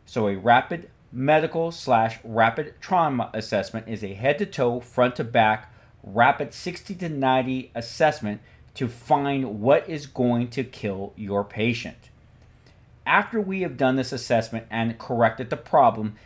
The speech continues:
then we're gonna move into our vitals and then into our sample, and then we would utilize O P Q R S T if the chief complaint is pain or shortness of breath.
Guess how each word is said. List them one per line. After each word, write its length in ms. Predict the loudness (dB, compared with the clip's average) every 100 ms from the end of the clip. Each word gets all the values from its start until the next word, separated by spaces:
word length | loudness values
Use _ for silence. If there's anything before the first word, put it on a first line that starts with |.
| _
then 600 | -12 -10 0 2 4 2
we're 160 | 0 0
gonna 160 | 2 2
move 340 | 2 2 -2
into 480 | -4 -4 -2 -2 2
our 260 | 2 0 -6
vitals 840 | -16 0 4 6 4 2 -2 -6 -16 _ -20 -20 _ _ _ _ _ -2
and 380 | 0 0 -2
then 460 | 0 2 4 2 -4
into 460 | -2 -2 0 -4 -2
our 260 | 0 2 0
sample, 720 | -6 -6 -6 -6 -4 -4 -6 -16 _
and 180 | -2 -2
then 200 | -2 -4
we 160 | -6 -6
would 220 | -6 -8
utilize 840 | -10 -4 -2 0 2 4 2 -2 -6
O 160 | -2 -2
P 240 | -2 -6
Q 320 | -4 -2 0 2
R 180 | 2
S 180 | 0 -4
T 380 | -4 -2 -2 -4 -14 -20 _
if 380 | 0 0 0 -10
the 100 | -8
chief 400 | -8 -6 -8 -8
complaint 600 | -10 -10 -2 0 0 -4 -8
is 180 | -6 -6
pain 480 | -6 -4 -4 -4 -6 -8
or 180 | -6
shortness 540 | -6 -8 -12 -12 -14 -12
of 160 | -10
breath. 460 | 0 4 4 0